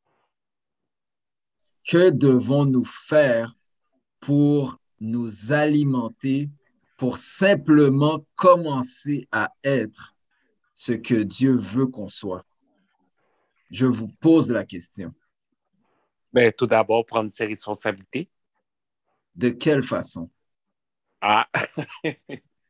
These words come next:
Speaker 1: Nice words. C'est des beaux mots, prendre ses responsabilités. Yes, sir. Super beaux mots, mais de quelle façon ? Straight words tonight. <laughs>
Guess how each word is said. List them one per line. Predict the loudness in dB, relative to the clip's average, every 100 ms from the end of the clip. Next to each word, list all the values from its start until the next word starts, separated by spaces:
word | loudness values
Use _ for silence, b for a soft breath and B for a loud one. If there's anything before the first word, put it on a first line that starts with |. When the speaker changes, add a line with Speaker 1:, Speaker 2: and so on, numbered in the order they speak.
| _ _ _ _ _ -20 -20 _ -20 B B B B B B -10
Speaker 1:
Nice | -4 2 2 2 2
words. | 4 6 4 2 -4 -14 _
C'est | -6 -2
des | -2
beaux | 2 4 4
mots, | 2 -2
prendre | -4 -4 -4
ses | -2
responsabilités. | -2 -4 -4 -4 -2 -2 0 -2
Yes, | 0 -2 -4 -2
sir. | -2 -4 -8
Super | -12 -8 -2 -2 0
beaux | 0
mots, | 0 -2
mais | -4 -4
de | -6 -6
quelle | 0 0 0
façon ? | -6 -14 -14 -20 -20 _ _ _ _ _ _ _ _ _ _ _ -20 -20 _ _ _ _ _ _ _ _ _ _ _ _ _ _ _
Straight | -18 -14 -8 2 6 8 6 0
words | 2 4 4 2 -4 -6
tonight. | -4 -2 -2 -4 -8 _ _ -14
<laughs> | -10 -8 -8 -8 -14 -20